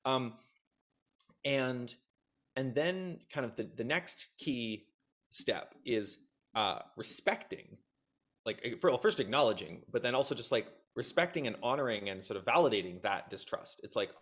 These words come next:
"Oh, like, if you can't trust this about me, then, uh, like, you can't trust it. Like, I'm not gonna ask you to trust it about me." And, and part of where people get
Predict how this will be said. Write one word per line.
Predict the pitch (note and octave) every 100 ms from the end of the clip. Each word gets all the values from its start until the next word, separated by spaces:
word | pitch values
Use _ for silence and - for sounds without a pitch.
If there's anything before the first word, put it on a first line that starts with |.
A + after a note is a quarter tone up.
| -
"Oh, | A3+ G#2+ - - _
like, | A#2+ A#2
if | C3+
you | D#3
can't | - G#3+ -
trust | - - -
this | G2+
about | F2+ F#2+
me, | F2+ G#2
then, | C3+ A#2 A2 - _ _ _ _ _ _ _ _ _ F#2
uh, | - _ -
like, | G#2+ G#2 - - -
you | A2
can't | - D#3+
trust | - C#3 - -
it. | F2+
Like, | G#2 A2+
I'm |
not | C3 F3
gonna | C#3
ask | G2+ C#3+ A#3 -
you | G#2
to |
trust | F#2 G2 -
it | F2+
about | - -
me." | C#2+ - - - _ _ _
And, | C#3 C#3 C3 B2+ - _ _ _ -
and | C#3 C3+
part | - A#3
of | G#3+
where | C3+
people | - C#3+ A#2+
get | A#2+ A#2+ -